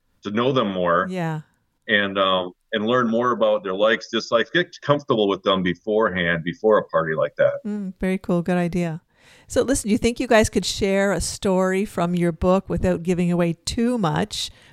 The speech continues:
Speaker 2: But we'd love to hear one of your favorite hot stories from any one of your books.
Speaker 1: Sure. So we've got one here, um, one of Ginger's favorite, uh, from Our Awakening, the first one.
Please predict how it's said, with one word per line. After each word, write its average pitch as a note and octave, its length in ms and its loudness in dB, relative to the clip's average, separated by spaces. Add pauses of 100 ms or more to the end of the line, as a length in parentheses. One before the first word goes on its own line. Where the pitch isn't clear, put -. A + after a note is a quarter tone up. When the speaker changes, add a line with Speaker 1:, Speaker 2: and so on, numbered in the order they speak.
Speaker 2:
But F#3 100 2
we'd F3 220 0
love F3+ 260 0
to A3 80 -4
hear F#3 180 0
one E3+ 200 0
of E3 40 -2
your E3 120 0
favorite E3+ 480 -2
hot - 320 -14
stories E3+ 680 0 (200)
from E3+ 360 -4
any F#3+ 200 2
one F#3 160 2
of A#3+ 100 -4
your D3+ 100 2
books. - 460 -6 (2500)
Speaker 1:
Sure. F#3 220 2
So C3+ 160 0
we've D#3+ 140 -2
got D3 260 2
one C3+ 200 2
here, A#2 520 0 (140)
um, G2 380 0 (120)
one A#2+ 140 4
of G2 100 2
Ginger's G#2 500 0
favorite, E2+ 460 0 (720)
uh, F#2 460 0 (120)
from F#2+ 280 2
Our G#2 180 2
Awakening, G2 580 0
the F#2+ 80 0
first G#2 340 0
one. F#2 400 0